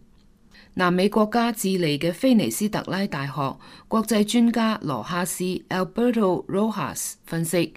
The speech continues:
如果中共得手喺烏斯懷亞建立基地，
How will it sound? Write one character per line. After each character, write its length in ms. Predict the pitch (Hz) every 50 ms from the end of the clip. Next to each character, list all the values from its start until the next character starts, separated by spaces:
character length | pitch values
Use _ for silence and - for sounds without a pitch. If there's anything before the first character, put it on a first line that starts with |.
| - - - - - - -
如 140 | - 208 208
果 120 | 226 254
中 220 | 254 - 302 294 269
共 240 | 240 190 156 160
得 100 | 160 185 190 -
手 380 | - - 135 127 143 160 - - - - - -
喺 160 | - 196 208 226
烏 220 | 240 247 277 277
斯 160 | 262 - 254
懷 340 | 262 254 214 147 117 127 143
亞 260 | 147 147 147 147 156
建 160 | - 175 180 165
立 40 | 156 139 135 -
基 200 | - 208 214 208
地， 320 | 208 208 156 120 117 -